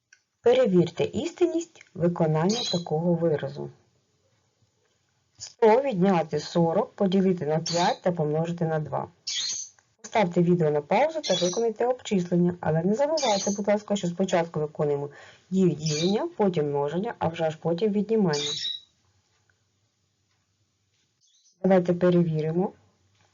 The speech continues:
Сорок поділити на п'ять буде вісім. Вісім помножити на два буде шістнадцять.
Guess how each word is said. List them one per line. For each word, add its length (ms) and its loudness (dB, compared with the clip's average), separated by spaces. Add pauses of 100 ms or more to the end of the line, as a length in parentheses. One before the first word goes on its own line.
(300)
Сорок 460 -2
поділити 480 2
на 120 4
п'ять 340 0
буде 320 0 (500)
вісім. 520 -2 (640)
Вісім 340 -2
помножити 500 2
на 100 2
два 240 0
буде 360 -2 (300)
шістнадцять. 840 -2